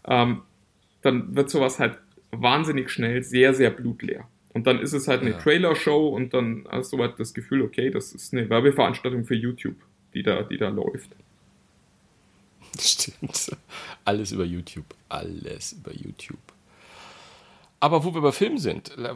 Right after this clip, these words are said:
Speaker 2: ich glaube, wir müssen mal zum, wir müssen, glaube ich, zu einem kleinen,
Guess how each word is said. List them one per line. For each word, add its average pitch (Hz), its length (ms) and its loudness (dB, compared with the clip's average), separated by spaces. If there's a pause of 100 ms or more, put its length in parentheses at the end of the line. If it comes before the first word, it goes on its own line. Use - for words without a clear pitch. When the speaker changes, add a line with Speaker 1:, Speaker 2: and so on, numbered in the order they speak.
(180)
Speaker 2:
ich 143 140 -6
glaube, 156 160 0
wir 160 40 0
müssen 160 180 -2
mal 143 120 2
zum, 120 500 0 (440)
wir 127 80 -6
müssen, 135 200 -2
glaube 104 160 0
ich, 98 60 -10
zu - 100 -6
einem 98 120 -10
kleinen, 90 520 -4